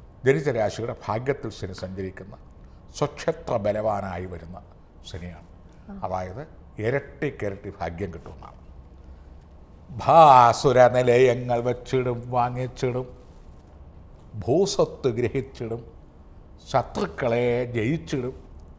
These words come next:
Speaker 1: സദ്യയും ദാനവും സൽക്കർമ്മങ്ങളും നടത്തി ആറ് ഏഴ് ആണ്ട് രാജതുല്യമായി വാണിടും. ആറ് ഏഴ്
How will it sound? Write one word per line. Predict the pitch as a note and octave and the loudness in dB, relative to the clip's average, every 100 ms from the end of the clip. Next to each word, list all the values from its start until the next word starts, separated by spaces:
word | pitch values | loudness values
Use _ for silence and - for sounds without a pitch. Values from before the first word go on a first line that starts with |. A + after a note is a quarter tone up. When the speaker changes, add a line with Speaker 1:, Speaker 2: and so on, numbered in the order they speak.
| - - - - - - | -20 -20 -20 -20 -12 -2
Speaker 1:
സദ്യയും | G#2 F#2 C#3+ C3+ A#2+ A#2+ | -2 2 2 4 2 -2
ദാനവും | C3+ F#2 F2+ C#3 A#2+ B2+ B2 | -2 -2 -4 -6 -6 -6 -10
സൽക്കർമ്മങ്ങളും | - G2 A2+ - - D3+ C3 B2+ B2+ B2 A#2+ A#2 A#2+ | -4 -4 -4 -4 -4 -4 -4 -8 -6 -6 -6 -8 -10
നടത്തി | B2 C3+ - - A2+ D3+ - - - - - - - - - - | -8 -8 -8 -10 -10 -10 -12 -14 -14 -16 -18 -18 -20 -20 -18 -12
ആറ് | F2+ A#2+ C#3 A#2 B2+ - G2+ | -6 -2 0 -2 -8 -10 -6
ഏഴ് | G#2+ A#2 A#2+ C3+ - | -4 -4 -6 -10 -12
ആണ്ട് | F2 A2 C#3 B2+ C3+ - - - - - | -8 -8 -8 -10 -12 -18 -20 -20 -20 -12
രാജതുല്യമായി | D#2 E2+ G#2 A#2 A#2 E2+ G2+ A#2 A#2+ A#2+ B2+ C#3 B2 | -8 -8 -4 -6 -6 -10 -6 -6 -4 -6 -4 -4 -2
വാണിടും. | E3+ F#2 F#2+ G#2+ G#2 G#2 G#2 G2+ - - - - - - - - - - - - - | -4 -6 -6 -6 -6 -6 -8 -12 -16 -20 -20 -20 -20 -20 -20 -20 -20 -20 -20 -20 -10
ആറ് | G2 A2+ C#3 D#3 E3 A2+ | -6 -4 -2 -2 -4 -2
ഏഴ് | A#2 B2 | -2 -2